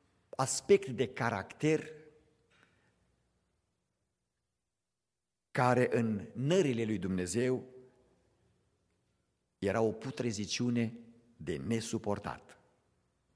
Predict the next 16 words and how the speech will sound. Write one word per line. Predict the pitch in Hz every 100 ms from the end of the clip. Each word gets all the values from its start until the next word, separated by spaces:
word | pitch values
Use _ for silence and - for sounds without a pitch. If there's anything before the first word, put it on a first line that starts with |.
| _ _ _ _
De | - 104
aceea | 113 113 170 165
Sfânta | - 147 127
Scriptură | 123 110 - 139 120
spune | - - 123 135 127 - - - -
că | - 110
o | 131
persoană | 117 113 - - 170 175 151
din | 123 120
Trinitate, | 113 156 175 180 180 82 82 87 110 - _ _ _ _ _ - -
însoțită | 143 131 131 113 180 180 147
de | 127
doi | 113 156 170 160
îngeri | - 175 160 139 139
căpetenii | - 135 - 113 147 160 151
cerești, | 143 - 135 113 - - -